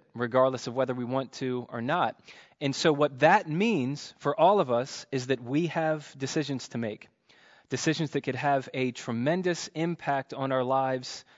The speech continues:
down the road. We have decisions to make professionally, financially, relationally, personally, spiritually. And one of the things that we all have in common is we wanna make better decisions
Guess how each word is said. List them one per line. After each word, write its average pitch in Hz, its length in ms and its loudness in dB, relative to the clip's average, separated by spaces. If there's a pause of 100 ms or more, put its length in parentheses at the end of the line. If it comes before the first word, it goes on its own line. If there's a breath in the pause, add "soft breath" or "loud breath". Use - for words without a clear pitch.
(100)
down 131 260 4
the 123 80 -4
road. 110 340 -2
We 131 120 -2
have 131 180 2
decisions 127 460 -4
to - 80 -6
make 120 260 -4
professionally, 156 680 -6 (560 soft breath)
financially, 143 800 0 (720)
relationally, 147 840 2
personally, 160 640 -2 (260 soft breath)
spiritually. 165 640 -2 (260 loud breath)
And 139 100 2
one 175 100 4
of 185 60 -2
the 175 60 -2
things 170 280 -2
that 156 80 2
we 143 120 -2
all 165 320 6
have 175 280 0
in 147 120 -4
common 156 520 -2
is 127 220 -6
we 143 100 -2
wanna 170 180 -2
make 160 260 -2 (180)
better 156 220 6
decisions 135 680 -4